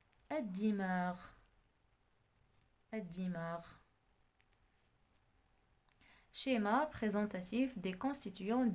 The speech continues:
de, de l'encéphale. Donc, الدماغ، l'encéphale. غادي نمروا الآن للسؤال الموالي. إذن السؤال الرابع.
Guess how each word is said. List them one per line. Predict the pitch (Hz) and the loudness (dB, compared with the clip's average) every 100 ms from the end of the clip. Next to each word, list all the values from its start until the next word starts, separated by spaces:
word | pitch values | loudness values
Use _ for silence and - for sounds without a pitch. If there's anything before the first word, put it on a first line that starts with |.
| - | 2
de, | 240 247 240 240 214 180 | 4 4 4 2 2 4
de | 220 | 6
l'encéphale. | 294 320 208 - 156 156 | 6 4 0 -2 -4 0
Donc, | 175 196 - | 0 0 -2
الدماغ، | 170 160 185 208 277 - - - - - | -12 -8 0 2 2 -2 -20 -20 -14 -4
l'encéphale. | 247 262 208 196 147 156 - _ - - - - 214 | -2 0 -2 -4 -6 -8 -16 _ -20 -20 -20 -8 2
غادي | 262 302 | 4 4
نمروا | 339 320 | 2 2
الآن | 311 302 311 349 - - | 2 2 0 -2 -10 -14
للسؤال | 233 220 - 254 247 262 285 294 - - - - - - - - | -6 -4 -2 -4 2 4 4 0 -6 -20 -20 -20 -20 -20 -20 -6
الموالي. | 220 220 214 196 180 220 294 - - - - _ _ _ _ - | 2 4 6 4 2 0 -6 -14 -20 -20 -20 _ _ _ _ -10
إذن | 202 226 | 0 2
السؤال | 240 - 202 - 220 226 226 - - - - | 2 -2 -6 2 4 6 4 -4 -20 -12 -2
الرابع. | 233 214 175 156 | 0 2 0 -2